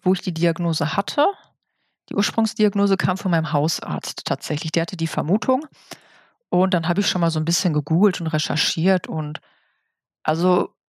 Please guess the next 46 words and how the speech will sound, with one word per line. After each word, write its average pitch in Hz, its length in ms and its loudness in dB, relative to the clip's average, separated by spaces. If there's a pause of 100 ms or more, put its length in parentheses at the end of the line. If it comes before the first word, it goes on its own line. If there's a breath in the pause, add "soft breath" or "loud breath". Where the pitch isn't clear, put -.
an 185 140 0
alle 214 280 0
von 214 280 -2
euch, 208 220 0
die 196 120 -8
zuhören, 220 600 2
die 190 140 -4
Diagnose 185 460 2
frisch - 420 0
haben, 170 160 0
wenn 170 100 0
ihr - 80 0
anfangt 190 320 -2
zu 185 140 -2
googeln, 175 360 4
ihr 160 100 2
lest 175 220 0
erst 180 160 -2
mal 180 60 0
nur 175 100 2
die 185 80 4
ganzen 180 300 2
Horrorstories 165 760 0
und 170 180 -2
dass 156 160 -2
alles 185 300 -2
irgendwie 175 280 0
auswegslos 151 760 -2
ist. 196 200 0 (180 loud breath)
Das 160 160 0
war 175 80 0
so 160 100 -2
mein 160 200 -2
erster - 340 -4
Eindruck, 151 300 -4
den 143 160 -2
ich 143 160 -4
hatte. 175 260 0 (880 soft breath)
Und 160 720 0 (260 soft breath)
ich - 120 -6
konnte 208 300 0
mich 214 220 0
einfach 185 280 -2
mit 175 160 -4
diesem 165 280 -2
Gedanken, 160 840 -4